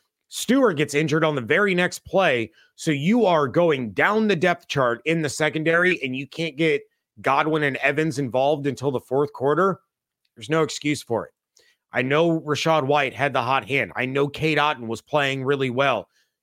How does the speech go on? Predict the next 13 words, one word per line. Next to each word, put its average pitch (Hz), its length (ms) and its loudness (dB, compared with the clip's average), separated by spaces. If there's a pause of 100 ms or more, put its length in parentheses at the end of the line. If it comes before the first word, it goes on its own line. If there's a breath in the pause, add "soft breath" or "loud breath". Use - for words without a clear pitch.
(140)
You 143 160 -4
have 143 340 -2
to 127 80 -6
get 113 240 -4
Chris 131 280 -4
Godwin 110 440 -4
involved. 95 500 -12 (320)
He 160 220 0
is 135 140 -4
the 113 120 -2
money 156 460 0
down 147 500 -2
guy, 110 340 -2